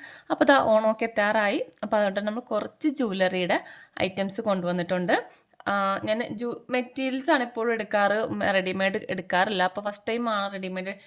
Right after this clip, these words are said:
മെറ്റീ-, ആ, ഐറ്റംസ് എടുക്കുന്നത്. അപ്പോൾ അതുകൊണ്ട് തന്നെ ഒരുപാടൊന്നും എടുത്തിട്ടില്ല, കുറച്ചേ എടുത്തിട്ടുള്ളൂ. അപ്പോൾ അതിൻ്റെ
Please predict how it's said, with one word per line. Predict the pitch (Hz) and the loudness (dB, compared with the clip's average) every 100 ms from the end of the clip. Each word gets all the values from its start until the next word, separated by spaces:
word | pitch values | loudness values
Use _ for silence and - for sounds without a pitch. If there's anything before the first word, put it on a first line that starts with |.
| - - | -20 -14
മെറ്റീ-, | 185 - 175 - - | -12 -10 -10 -10 -8
ആ, | 196 | -4
ഐറ്റംസ് | 185 190 208 - | -4 -4 -8 -4
എടുക്കുന്നത്. | 202 180 220 202 190 440 - - - - | -4 -4 -6 -4 -4 -6 -10 -20 -14 -4
അപ്പോൾ | 269 | 0
അതുകൊണ്ട് | 220 214 226 | 0 -2 -4
തന്നെ | 247 240 269 | -4 -2 -2
ഒരുപാടൊന്നും | 240 226 233 262 254 | -2 0 0 0 -4
എടുത്തിട്ടില്ല, | 214 214 233 277 | -8 -10 -6 -4
കുറച്ചേ | 262 233 220 285 269 | -4 -6 -4 0 0
എടുത്തിട്ടുള്ളൂ. | 190 196 208 190 415 - - - _ - | 0 -8 -4 0 0 -2 -18 -20 _ -12
അപ്പോൾ | - 392 - - | -6 -6 -8 -6
അതിൻ്റെ | - 226 233 | 0 2 2